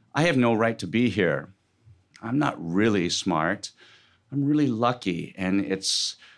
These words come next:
one of those things when you're young, when you don't know where your, where your career is gonna go, that there are those miracles if you kind of believe in yourself. So in any event, to make a long story short, I wrote a paper.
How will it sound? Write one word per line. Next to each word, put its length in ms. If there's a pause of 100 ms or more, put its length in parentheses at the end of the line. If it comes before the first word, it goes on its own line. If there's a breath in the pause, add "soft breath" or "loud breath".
(120)
one 140
of 60
those 260
things 300
when 160
you're 180
young, 460
when 100
you 80
don't 220
know 140
where 160
your, 160 (180)
where 120
your 140
career 480
is 120
gonna 260
go, 500 (320 loud breath)
that 140
there 280
are 280
those 500
miracles 880
if 140
you 100
kind 300
of 260
believe 460
in 100
yourself. 640 (1400)
So 120
in 80
any 80
event, 200
to 80
make 140
a 80
long 440
story 460
short, 400
I 100
wrote 200
a 60
paper. 600